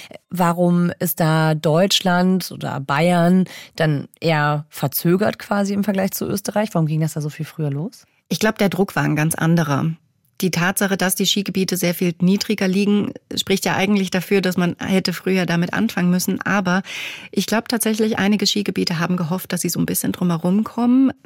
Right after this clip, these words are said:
Speaker 2: Also wenn ich jetzt noch mal drauf schaue, warum passiert das in Österreich so viel früher, ist, dass die Gäste andere sind.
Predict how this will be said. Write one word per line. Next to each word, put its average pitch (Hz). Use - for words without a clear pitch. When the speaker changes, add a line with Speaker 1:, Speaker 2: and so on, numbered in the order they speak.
Speaker 2:
Also 170
wenn 185
ich 190
jetzt 190
noch 170
mal 175
drauf 170
schaue, 185
warum 175
passiert 220
das 190
in 185
Österreich 185
so 175
viel 175
früher, 190
ist, -
dass -
die 175
Gäste 185
andere 214
sind. 220